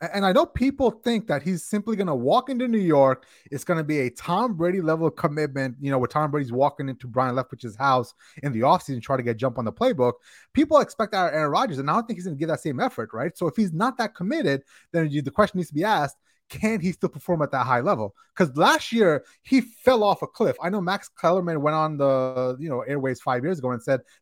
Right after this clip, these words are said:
Tom Brady's gonna fall off a cliff, but I think he got the quarterback wrong. It should be about Aaron Rodgers because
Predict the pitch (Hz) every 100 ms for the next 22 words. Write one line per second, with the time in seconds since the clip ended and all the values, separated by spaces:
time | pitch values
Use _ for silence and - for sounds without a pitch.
0 | - 143 143 131 131 - 135 120 120 240
1 | 202 - 147 233 226 190 - 180 147 120
2 | 175 165 113 139 - 180 147 139 143 127
3 | 247 165 117 117 - 123